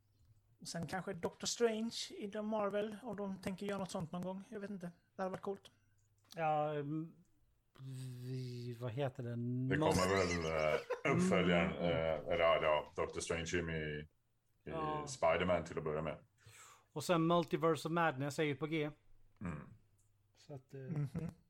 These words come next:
Speaker 3: Och det, Spider-Man verkar ju leda in mot det.
Speaker 2: Ja, vi har ju flera grejer som faktiskt leder in på det här nu. Det, dels har vi ju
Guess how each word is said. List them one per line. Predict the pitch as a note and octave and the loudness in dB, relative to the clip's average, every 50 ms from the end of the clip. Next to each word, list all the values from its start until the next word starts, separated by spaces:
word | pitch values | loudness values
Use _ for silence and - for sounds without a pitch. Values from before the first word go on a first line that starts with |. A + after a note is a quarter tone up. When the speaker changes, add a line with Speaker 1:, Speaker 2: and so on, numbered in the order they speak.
| _ _ _ _ _ _ _ _ _ _ _ - | _ _ _ _ _ _ _ _ _ _ _ -4
Speaker 3:
Och | G2+ F#2+ F2 | -2 -2 2
det, | F2 E2+ D#2+ D2+ D2+ D2+ D2 - - | 2 2 2 4 2 0 0 -4 -8
Spider-Man | - - F2+ F2 E2 E2 E2 D#2+ D#2+ D#2 | 0 2 4 4 4 4 2 2 2 2
verkar | D2+ D2+ D2 - - D#2+ | 2 0 0 0 -2 -2
ju | D2+ D2 D2 D2 C#2+ D2+ F2 - | 0 0 -2 -2 -4 -8 -12 -4
leda | - D#2 D2 C#2 C#2+ D2 C#2+ | 0 0 2 2 0 -2 -2
in | C#2+ C#2+ | -2 -4
mot | C#2 C2+ - | -8 -8 -6
det. | - C2+ C2 - - _ _ _ _ _ _ _ _ _ _ _ _ _ _ | -6 -8 -8 -8 -12 _ _ _ _ _ _ _ _ _ _ _ _ _ _
Speaker 2:
Ja, | F#3 G#3+ A#3+ B3 A#3 A3+ | 0 0 0 0 0 0
vi | A#3 | 0
har | A#3 A#3+ | 2 2
ju | B3+ B3 | 0 0
flera | A#3+ - D4+ D4+ A3 E3+ D#3+ F3 | -2 -4 -2 0 2 2 2 0
grejer | F#3 B3+ D4 D#4 C4+ G#3 | 0 -2 -2 0 -2 -2
som | F3+ G3 F#3+ | -2 -2 -2
faktiskt | G3 F3 D3+ E3 D3+ | -4 -4 -4 -4 0
leder | D#3 D#3+ D#3+ D#3 D#3+ | 2 2 2 2 2
in | D#3+ D#3+ D3+ C#3 C3 | 0 0 0 -2 -4
på | - E3+ | -4 -6
det | F#3+ G#3 C#4 | -4 -2 -2
här | G#3 D#3 | -2 0
nu. | D3 D3+ D3 C3+ | 0 -2 -4 -4
Det, | B2+ D3+ E3 | -4 -4 -4
dels | D3+ D#3+ G3+ A#3+ B3+ A#3+ - - | -2 0 0 0 0 -2 -4 -4
har | A#3 A3+ A3 | -4 -2 -2
vi | A3 | -2
ju | A3+ A3+ A3+ A3 | -2 0 -2 -2